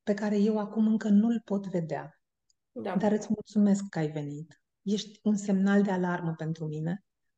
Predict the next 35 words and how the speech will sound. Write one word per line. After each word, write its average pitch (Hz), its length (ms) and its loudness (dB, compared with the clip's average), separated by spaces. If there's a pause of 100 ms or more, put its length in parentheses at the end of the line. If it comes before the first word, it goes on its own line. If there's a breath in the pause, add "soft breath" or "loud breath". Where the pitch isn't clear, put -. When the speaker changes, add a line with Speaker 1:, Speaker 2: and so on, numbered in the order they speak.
Speaker 1:
că - 140 -4
ceva 202 320 0
în 214 180 4
mine 185 260 4
e 165 100 4
răscolit 160 720 -4
și 196 580 -4
poate 196 280 -2
merită 185 460 2
să 180 160 -6
fie 160 640 -2 (480)
abordat, 165 640 -2
accesat.” 160 760 -8 (640 soft breath)
Pentru 208 280 4
că 180 320 0
dacă 180 240 0
este 294 260 -2
cazul 190 380 2
rezonatorilor 165 1040 0 (160)
să - 180 -8
plece 156 360 -4
cu 165 100 -8
astfel 160 300 -6
de 156 80 -4
stări, - 540 -10
pentru 170 220 -2
că 170 80 -2
și 170 140 2
rezonatorii 170 540 4
pot 165 140 -2
pleca 160 280 -6
cu 165 80 -6
astfel 160 260 -4
de 147 100 -8
stări, - 400 -10